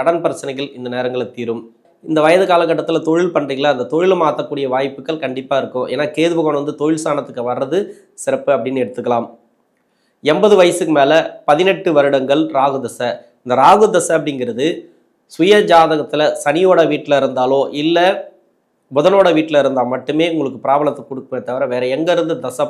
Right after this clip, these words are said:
பண்ணாலும் இந்த ரெண்டாயிரத்தி இருபத்தஞ்சாம் ஆண்டு இந்த நான்கு கிரக பயிற்சிகளும் உங்களுக்கு சிறப்பான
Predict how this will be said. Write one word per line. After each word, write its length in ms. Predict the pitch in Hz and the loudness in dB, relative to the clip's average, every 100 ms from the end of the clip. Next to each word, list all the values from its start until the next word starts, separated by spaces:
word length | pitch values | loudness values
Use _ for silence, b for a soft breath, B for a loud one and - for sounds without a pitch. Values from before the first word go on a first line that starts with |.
| 135 | -4
பண்ணாலும் 380 | 127 123 151 185 B B - | -4 -4 -4 -6 B B -12
இந்த 120 | 139 123 117 127 | -4 -2 -2 -4
ரெண்டாயிரத்தி 400 | 135 175 180 165 | 2 2 2 0
இருபத்தஞ்சாம் 500 | 147 147 143 139 131 120 | -2 -2 -4 -2 -2 -4
ஆண்டு 220 | 127 143 | -6 -6
இந்த 100 | 131 120 | -6 -6
நான்கு 300 | 139 160 156 | -4 -2 -2
கிரக 200 | 139 127 123 | -4 -6 -6
பயிற்சிகளும் 400 | 131 135 151 147 | -6 -6 -6 -4
உங்களுக்கு 260 | 135 123 123 | -4 -6 -8
சிறப்பான 420 | - 170 151 151 | -8 -8 -4 -4